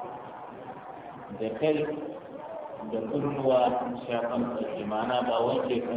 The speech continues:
ce ba, shafan sa ake. Wanda kusan wannan karatun mun bi shi a dunkule a wani darasi daga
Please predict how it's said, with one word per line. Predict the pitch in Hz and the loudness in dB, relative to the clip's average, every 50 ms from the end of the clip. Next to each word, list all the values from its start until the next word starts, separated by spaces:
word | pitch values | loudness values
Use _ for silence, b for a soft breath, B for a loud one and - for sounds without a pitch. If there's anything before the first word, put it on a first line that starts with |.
| 110 - | -2 -2
ce | - 110 104 | -2 -4 -4
ba, | 104 104 104 | -2 -2 -2
shafan | - 110 110 110 110 110 107 | 2 2 2 2 2 0 0
sa | 107 107 104 98 | -2 -2 -4 -4
ake. | 95 - - - 90 87 87 - - - - - - - - - - - - - - - - | -4 -6 -6 -8 -8 -8 -8 -8 -10 -10 -10 -10 -10 -10 -10 -10 -10 -10 -10 -10 -10 -10 -8
Wanda | 101 104 101 110 - | -4 -2 -2 -2 0
kusan | 123 127 127 123 131 127 - 123 123 - - - - - - - - - - - - - - - | -2 -2 0 0 2 2 4 4 4 2 2 -2 -4 -6 -8 -8 -10 -10 -12 -10 -10 -10 -6 -2
wannan | 123 131 131 127 - - | 0 2 2 2 2 2
karatun | 127 113 104 107 107 107 113 117 113 113 | 2 2 2 2 2 2 2 2 2 2
mun | 113 113 120 | 2 2 4
bi | 120 | 4
shi | 117 117 113 113 | 2 2 2 2
a | 113 - 101 | 2 2 0
dunkule | 101 104 101 110 110 113 127 160 240 - 117 - - - - - - - - - - - - - - - - | 0 -2 -2 -2 0 2 2 2 2 0 -4 -6 -6 -8 -10 -10 -10 -10 -10 -12 -12 -12 -12 -12 -12 -8 -2
a | 110 107 104 101 101 98 98 98 101 - - - - - | 2 4 6 6 6 6 6 4 4 2 2 2 0 -2
wani | 104 117 120 123 117 | 0 2 2 2 4
darasi | 123 131 131 123 120 - - 120 | 6 6 6 6 4 2 2 2
daga | 117 110 - - | 2 2 2 2